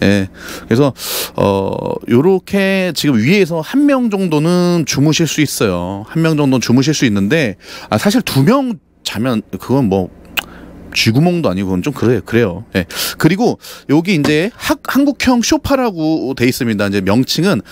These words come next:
한국형 소파라고 되어 있습니다. 네, 이제 여기는 뭐냐면, 어, 저희 뭐 말 그대로 소파 자리입니다. 그래서 요거 밑에 클립 풀어주고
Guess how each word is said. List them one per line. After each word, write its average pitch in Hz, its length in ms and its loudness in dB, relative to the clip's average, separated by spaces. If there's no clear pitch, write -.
한국형 247 720 2
소파라고 208 840 0
되어 143 340 2
있습니다. 101 440 0
네, 139 140 4
이제 110 200 0
여기는 147 360 2
뭐냐면, 113 580 0
어, 117 160 2
저희 226 220 2
뭐 214 140 -2
말 139 160 0
그대로 151 420 0
소파 - 320 0
자리입니다. 120 580 -2
그래서 135 260 0
요거 131 300 2
밑에 127 580 2
클립 220 420 0
풀어주고 196 600 0